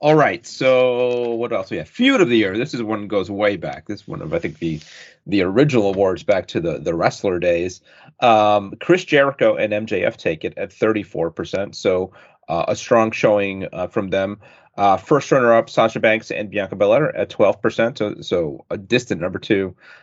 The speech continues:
Uh, Britt and Thunder Rosa at ten percent and Edge and Roman Reigns at eight percent.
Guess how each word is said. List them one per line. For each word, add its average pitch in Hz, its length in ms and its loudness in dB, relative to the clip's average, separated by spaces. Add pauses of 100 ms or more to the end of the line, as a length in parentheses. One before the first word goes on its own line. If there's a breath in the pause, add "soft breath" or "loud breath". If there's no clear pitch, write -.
(120)
Uh, 95 140 0
Britt 113 300 0
and 113 120 -8
Thunder 101 280 0
Rosa 98 600 0
at 92 200 -2
ten 95 200 -4
percent 90 460 -4 (100)
and 87 400 -4 (100)
Edge 98 340 2
and 92 280 -4
Roman 95 260 -2
Reigns 95 440 -2
at 90 280 0
eight 98 220 0
percent. 92 400 -2